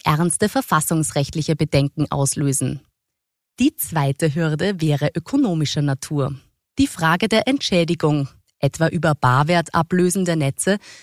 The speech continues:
würde hohe staatliche Mittel erfordern, bevor Synergieeffekte überhaupt genutzt werden könnten.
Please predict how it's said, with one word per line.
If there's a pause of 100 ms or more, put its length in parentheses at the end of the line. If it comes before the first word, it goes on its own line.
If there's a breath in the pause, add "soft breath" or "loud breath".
(180 loud breath)
würde
hohe
staatliche
Mittel
erfordern, (120)
bevor
Synergieeffekte
überhaupt
genutzt
werden
könnten.